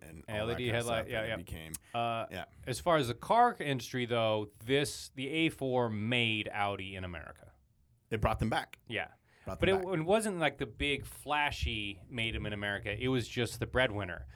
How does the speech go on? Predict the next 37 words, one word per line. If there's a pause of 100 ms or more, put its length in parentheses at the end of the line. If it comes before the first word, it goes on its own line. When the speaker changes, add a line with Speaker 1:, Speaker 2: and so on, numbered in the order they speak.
(240)
Speaker 2:
The
T
T, (300)
the
R
eight, (180)
all
those.
Oh,
this
is, (400)
it
made
their
brand.
But
the
A
four
was
what
was
paying
the
bills. (100)
<laughs>
Speaker 1:
Sure. (260)
But,
I
Speaker 2:
So
Speaker 1:
mean,
that
was,
all
those
came
later.